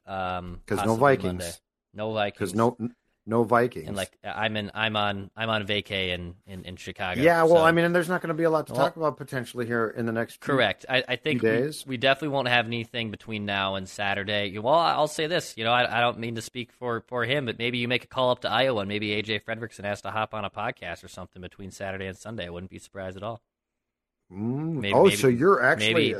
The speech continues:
Speaker 2: look at you, how selfless you are. 'Cause
Speaker 1: Yeah,
Speaker 2: that could
Speaker 1: yeah.
Speaker 2: be your, like,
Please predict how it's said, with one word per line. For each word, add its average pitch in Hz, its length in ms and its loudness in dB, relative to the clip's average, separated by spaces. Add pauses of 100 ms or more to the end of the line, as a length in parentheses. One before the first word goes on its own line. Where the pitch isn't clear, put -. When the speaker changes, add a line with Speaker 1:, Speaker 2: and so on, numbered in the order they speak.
Speaker 2:
look 165 260 4
at 190 160 -4
you, 196 160 2
how 113 140 2
selfless 190 680 -2
you 123 120 -4
are. 95 100 -2
'Cause - 120 -8
Speaker 1:
Yeah, 135 100 6
Speaker 2:
that 127 40 8
could 113 80 2
Speaker 1:
yeah. 135 140 4
Speaker 2:
be 135 60 -2
your, 127 240 2 (280)
like, 131 220 2